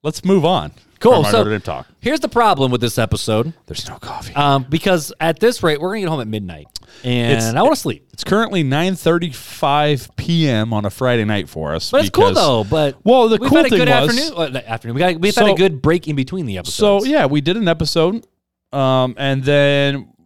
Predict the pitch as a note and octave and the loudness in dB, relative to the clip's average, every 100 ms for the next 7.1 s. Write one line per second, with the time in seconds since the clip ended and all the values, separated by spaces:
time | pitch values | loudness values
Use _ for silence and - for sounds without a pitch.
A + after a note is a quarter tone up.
0 | A#2 C3+ C#3 A#2+ F3 - A#2 G2 G#2 A2 | -6 -4 -2 -4 -4 -6 -4 -2 -2 -2
1 | D#3 F3+ A2 F#2+ D#3 - F#2 F2 - - | -4 -2 -2 0 -2 -6 -8 -8 -8 -8
2 | B2 G#2+ - - B2+ G2 F2+ F2+ F#2 - | -8 -8 -12 -4 0 0 0 -4 -8 -6
3 | F2+ C3 - E2+ F#2 - F#2 G2+ C#3+ - | -6 -4 -6 -10 -12 -14 -6 -4 -4 -6
4 | D#2 D2 D2 G2+ B2 A#2+ E3 E4+ - _ | -10 -12 -14 -14 -8 -2 -2 -4 -16 _
5 | - A2+ A#2 D#3+ D3+ D#3 D3 A#3 C4 G3+ | -8 -6 -4 -2 2 2 0 -2 -2 0
6 | G#3+ G#3+ C4 D#4 A#3+ D4+ B3 - B3+ A#3+ | 0 2 2 0 0 -2 -4 -4 -2 0
7 | F#3 | -2